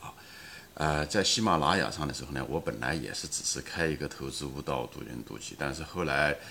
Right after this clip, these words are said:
呃，有些人说他只想听投资的东西，所以我就把这专辑呢就分开了，一个是人生悟道，就关于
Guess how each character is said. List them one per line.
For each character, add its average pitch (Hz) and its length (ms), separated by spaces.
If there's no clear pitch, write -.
呃， 78 160
有 73 140
些 87 160
人 80 160
说 85 180
他 85 160
只 - 160
想 64 260
听 78 380
投 73 220
资 82 180
的 98 80
东 76 180
西， 76 200
所 73 120
以 76 40
我 71 120
就 80 160
把 58 200
这 82 120
专 78 240
辑 67 160
呢 69 100
就 76 100
分 82 280
开 85 200
了， 82 160
一 80 120
个 76 100
是 69 120
人 71 260
生 104 200
悟 95 160
道， 101 280
就 82 140
关 92 300
于 80 140